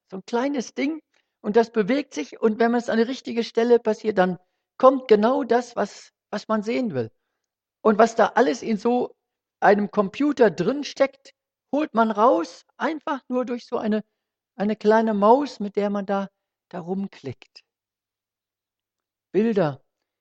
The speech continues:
die Verständnis sind, verständlich sind. Aber dann gibt es auch dieses negative Bild, nicht das positive,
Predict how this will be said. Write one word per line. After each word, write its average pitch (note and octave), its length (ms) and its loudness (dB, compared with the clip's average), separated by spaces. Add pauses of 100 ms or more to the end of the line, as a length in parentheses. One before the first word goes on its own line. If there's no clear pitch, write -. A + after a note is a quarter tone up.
(240)
die F3+ 100 -6
Verständnis E3+ 800 -6
sind, B2 300 -12 (600)
verständlich D#3+ 720 -6
sind. A#2+ 260 -16 (1400)
Aber F3+ 180 2
dann F3+ 140 0
gibt A#3 220 -4
es A#3 140 -6
auch A#3+ 280 2
dieses A#3 480 -6 (2500)
negative F3+ 600 0
Bild, A2 560 -8 (260)
nicht F3+ 200 -10
das A3+ 160 -2
positive, D3+ 880 -2